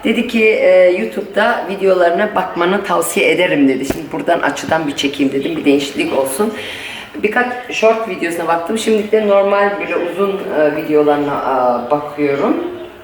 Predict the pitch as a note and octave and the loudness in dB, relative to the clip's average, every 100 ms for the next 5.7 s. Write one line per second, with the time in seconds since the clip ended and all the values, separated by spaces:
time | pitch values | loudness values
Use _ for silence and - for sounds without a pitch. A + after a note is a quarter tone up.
0 | - - F3+ F#3+ G3 - D#3+ A3 A3+ - | -14 -12 -2 0 0 -2 -2 -2 0 -2
1 | F#3+ - - D3+ D#3 E3 - - D3+ C#3 | -2 -4 -10 -8 -4 -2 -2 -4 -6 -6
2 | - B2+ B2+ A#2+ - G#3 - D3 - - | -6 -6 -4 -6 -6 -8 -8 -10 -12 -14
3 | - D#3 D3+ D3 D3+ D3 D3 D3 C#3+ D3 | -4 0 0 0 -2 0 0 0 0 0
4 | D3+ D3+ D3 D3 C#3 C#3+ D3 C#3+ C3 C#3 | 2 0 2 2 2 2 4 2 0 -2
5 | D3 C#3+ D3 C3+ C3+ C3+ | -4 -4 -2 0 0 -2